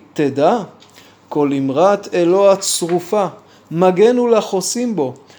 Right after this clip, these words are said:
אל תוסף על דבריו, פן יוכיח בך ונכזבת." הפסוקים הללו מתארים את החוסר, ה-, את הקטנות של האדם אל מול ריבונו של עולם. "אני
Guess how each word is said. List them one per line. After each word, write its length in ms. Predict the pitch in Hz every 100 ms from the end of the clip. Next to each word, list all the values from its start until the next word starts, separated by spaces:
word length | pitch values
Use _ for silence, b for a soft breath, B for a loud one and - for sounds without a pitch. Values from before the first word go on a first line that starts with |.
| B -
אל 160 | 156
תוסף 500 | 151 196 214 214 208
על 140 | 196 185
דבריו, 580 | 180 170 170 175 220 208
פן 220 | - 180
יוכיח 560 | 175 165 160 233 226 180
בך 340 | 156 151 180 175
ונכזבת." 680 | 151 143 131 135 135 131 120 117 B B B
הפסוקים 520 | 160 - 196 269 269
הללו 360 | 240 240 254 254
מתארים 920 | 233 220 220 208 208 254 254 240 240 -
את 400 | 202 226 233 226 214 214 214 214 - _ _ - - -
החוסר, 720 | 247 220 254 - 226 196 165 -
ה-, 260 | 180 185 175 - -
את 120 | 190
הקטנות 560 | 214 214 202 233 311 254
של 200 | 202 185
האדם 360 | 180 180 220 185
אל 80 |
מול 180 | 165 190
ריבונו 440 | 170 151 147 147 156
של 220 | 151 135
עולם. 260 | 131 139 123 - B B B B -
"אני 500 | 202 240 269 220